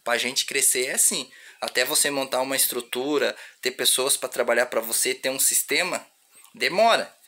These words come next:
Então você tem que ser no empreendedorismo raiz. Você pensa que há uns quinze, vinte anos atrás não tinha computador. O pessoal trabalhava tudo assim, na base das folhas, controle de estoque, tá? Então,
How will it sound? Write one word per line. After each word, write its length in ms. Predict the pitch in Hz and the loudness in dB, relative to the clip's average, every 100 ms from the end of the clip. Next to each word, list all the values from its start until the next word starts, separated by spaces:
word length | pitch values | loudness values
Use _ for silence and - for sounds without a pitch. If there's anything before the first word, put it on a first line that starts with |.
| - - | -20 -16
Então 180 | - 113 | -4 0
você 160 | 127 - | 0 -2
tem 180 | 143 147 | -4 0
que 60 | |
ser 180 | - 131 | 2 2
no 100 | 147 | -2
empreendedorismo 760 | 165 170 165 170 180 170 180 185 | -2 -2 0 0 0 -2 -4 -4
raiz. 300 | 208 214 208 | -2 0 2
Você 80 | 151 | 0
pensa 280 | 160 160 | 0 0
que 60 | - | 0
há 100 | 170 | 0
uns 280 | 160 151 143 | -2 -6 -6
quinze, 380 | - 165 196 170 | -6 -4 -4 -4
vinte 280 | 147 156 147 | -4 -2 -2
anos 200 | 151 143 | -2 -4
atrás 340 | 135 139 147 | 0 0 0
não 80 | 180 | -4
tinha 200 | - 185 | -4 -4
computador. 600 | 208 - 240 262 180 - - - _ _ | -6 -6 -6 -2 -4 -6 -16 -20 _ _
O 40 | |
pessoal 260 | 131 - 123 | -2 0 0
trabalhava 500 | 147 143 139 135 143 | 0 0 2 2 -2
tudo 260 | - 139 | -8 -4
assim, 200 | 165 - | -2 0
na 140 | 226 185 | 0 -2
base 280 | 123 120 139 | 0 -2 -2
das 220 | 160 - | 0 0
folhas, 320 | - 190 123 | 0 -2 -4
controle 420 | - 127 139 139 | -6 -8 -6 -4
de 80 | 139 | -4
estoque, 440 | - - 156 - - _ - - _ _ | -4 0 -2 -2 -12 _ -20 -20 _ _
tá? 280 | 117 127 - _ _ _ _ | -4 -2 -4 _ _ _ _
Então, 1040 | 120 123 - 120 131 151 175 185 196 190 | -12 -8 -2 0 0 0 -2 -4 -8 -12